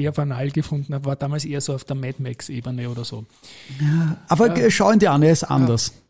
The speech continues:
Speaker 1: Aber auf jeden Fall bitte Call to Action an alle, die den Podcast hören, engagiert <laughs> den Matthias,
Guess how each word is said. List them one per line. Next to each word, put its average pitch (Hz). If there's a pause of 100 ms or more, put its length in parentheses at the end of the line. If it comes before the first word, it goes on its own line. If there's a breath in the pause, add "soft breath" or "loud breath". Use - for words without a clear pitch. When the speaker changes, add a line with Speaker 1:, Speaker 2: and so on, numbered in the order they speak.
(120)
Speaker 1:
Aber 160
auf 170
jeden 175
Fall 180
bitte 185
Call 147
to 160
Action 135
an 160
alle, 127
die 151
den 151
Podcast -
hören, 139
engagiert 139
<laughs> -
den 143
Matthias, 147